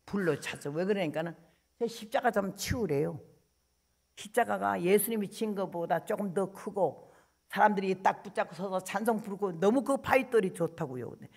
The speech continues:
십자가를 치우래서 왜 치우라는 게 자기 눈에 거슬린대. "당신은 종교가 뭐냐게?" "나는 카톨릭이요." "카톨릭은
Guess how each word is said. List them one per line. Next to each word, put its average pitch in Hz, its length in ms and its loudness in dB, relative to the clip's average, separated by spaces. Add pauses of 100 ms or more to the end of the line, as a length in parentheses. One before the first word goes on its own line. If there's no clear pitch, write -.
(140)
십자가를 - 380 0
치우래서 170 420 -8 (280)
왜 269 160 4
치우라는 226 400 4
게 175 160 -2 (160)
자기 220 300 2
눈에 202 200 4
거슬린대. 170 760 -2 (1120)
"당신은 214 580 0 (880)
종교가 185 460 6
뭐냐게?" 180 440 2
"나는 220 300 4
카톨릭이요." 226 640 0 (1080)
"카톨릭은 285 600 2